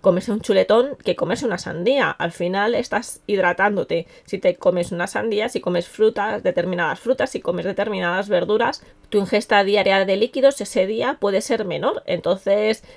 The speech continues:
no sé hasta qué punto estas aplicaciones tienen eso en cuenta, porque yo creo que no lo tienen en cuenta, no lo sé. Esta es una pregunta para Carlos y para David, a ver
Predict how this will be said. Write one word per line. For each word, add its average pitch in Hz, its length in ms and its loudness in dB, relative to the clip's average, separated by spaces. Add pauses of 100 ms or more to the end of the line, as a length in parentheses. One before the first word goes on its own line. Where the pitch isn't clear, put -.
no 220 100 2
sé 220 400 4
hasta - 260 0
qué 180 120 4
punto 233 440 2
estas 208 220 -4
aplicaciones 185 640 -2
tienen 185 240 0
eso 170 160 -4
en - 80 -6
cuenta, 202 300 0
porque 160 260 -4
yo 156 160 -6
creo 175 300 -4
que 233 100 2
no 196 140 0
lo 151 100 0
tienen 160 300 -6
en 151 100 -10
cuenta, 311 380 -6
no 156 120 -4
lo 156 80 -2
sé. - 200 -2 (100)
Esta 196 440 2
es 196 120 -6
una 175 180 -2
pregunta 170 640 2
para 170 400 2
Carlos 170 360 0
y - 20 -4
para 170 220 2
David, 160 300 0 (100)
a 165 100 -2
ver 180 540 4